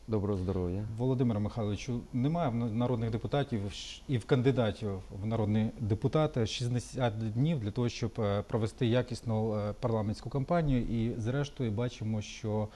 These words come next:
Speaker 2: є певні, е, технологічні труднощі по лінії держ-, державних закупівель,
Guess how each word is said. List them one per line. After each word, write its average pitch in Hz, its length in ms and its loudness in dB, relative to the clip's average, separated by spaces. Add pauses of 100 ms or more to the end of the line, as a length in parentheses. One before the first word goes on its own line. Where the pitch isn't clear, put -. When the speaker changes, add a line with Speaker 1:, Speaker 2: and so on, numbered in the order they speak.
(320)
Speaker 2:
є 120 160 4
певні, 127 500 6
е, 90 360 -2
технологічні 120 640 2
труднощі 127 680 -2 (520)
по 107 100 0
лінії 104 460 2
держ-, 101 260 -4
державних 131 540 2
закупівель, 113 680 0